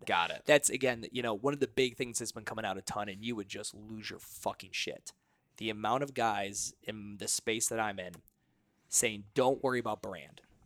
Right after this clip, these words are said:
Speaker 2: Don't worry about brand. Just ugly is profitable. Have an ugly landing page, an ugly website, run the gimmicky ads. It doesn't fucking ma-, matter. Just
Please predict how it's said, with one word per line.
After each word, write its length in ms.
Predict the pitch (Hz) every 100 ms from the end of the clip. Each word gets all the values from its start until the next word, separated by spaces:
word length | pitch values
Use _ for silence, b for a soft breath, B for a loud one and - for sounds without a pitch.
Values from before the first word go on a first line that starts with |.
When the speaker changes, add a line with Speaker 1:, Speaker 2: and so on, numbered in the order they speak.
| - - -
Speaker 2:
Don't 140 | 131
worry 80 | 165
about 200 | 180 185
brand. 520 | 156 139 135 135 131 -
Just 280 | - 135 - b b - -
ugly 560 | 143 156 196 220 202 _
is 120 | 139
profitable. 580 | - - 107 - - 80 -
Have 160 | 135 120
an 80 | 113
ugly 240 | - 175 175
landing 320 | 165 151 151
page, 260 | 156 151 135
an 120 | 123 -
ugly 240 | 147 151
website, 680 | 135 131 - - 131 127 - -
run 300 | 117 131 143
the 80 | 156
gimmicky 460 | 143 147 143 143 127
ads. 240 | 117 117
It 120 | 113 -
doesn't 280 | 127 156
fucking 300 | - 151 143
ma-, 220 | 123 113 -
matter. 320 | 113 107 110
Just 300 | 110 113 -